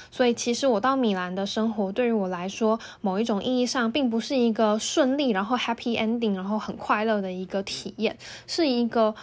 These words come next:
呃，发-，意识到，然后发现中间有一点 struggle 的这种体验。但我会觉得发-，就是回头过来看，我还很感谢那段，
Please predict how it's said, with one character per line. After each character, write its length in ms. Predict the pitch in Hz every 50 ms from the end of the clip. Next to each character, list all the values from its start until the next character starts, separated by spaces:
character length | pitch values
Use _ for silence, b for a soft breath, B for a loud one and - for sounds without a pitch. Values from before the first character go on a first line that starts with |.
| B B B B
呃， 200 | - - 220 208
发-， 260 | 202 - 254 - - - -
意 180 | 285 269 247
识 200 | 233 - 269 254
到， 180 | 233 240 214 202
然 80 | 190
后 140 | 202 214 220
发 260 | 214 - 226 202 208
现 380 | 226 - - 262 233 202 - 214 B B B B B
中 200 | - 247 240 240
间 180 | 233 254 247 240
有 140 | 208 190 214
一 60 | 240
点 140 | 226 220 190
struggle 520 | 202 - - - 214 214 214 - 196 190
的 160 | 196 190 185 185
这 100 | 208 202
种 220 | 196 175 185 202
体 240 | - - - - - -
验。 240 | - - - - - - - _ -
但 140 | - 392 370
我 140 | 233 196
会 160 | 214 269 269 233
觉 180 | - 185 180
得 340 | - - 202 196 185 185 - - -
发-， 220 | - - - - - -
就 120 | - 254
是 120 | 233 240 247
回 220 | 226 - 196 190
头 240 | 196 - - 190 190
过 160 | 196 262 233
来 100 | 196 180 190
看， 280 | - - - 254 220 190
我 60 | 190
还 220 | - - - 185 185 - 233 -
很 200 | - - 214 226
感 180 | 247 214 - 202
谢 160 | - - 233
那 160 | 214 220 208 202
段， 280 | 202 208 208 202 202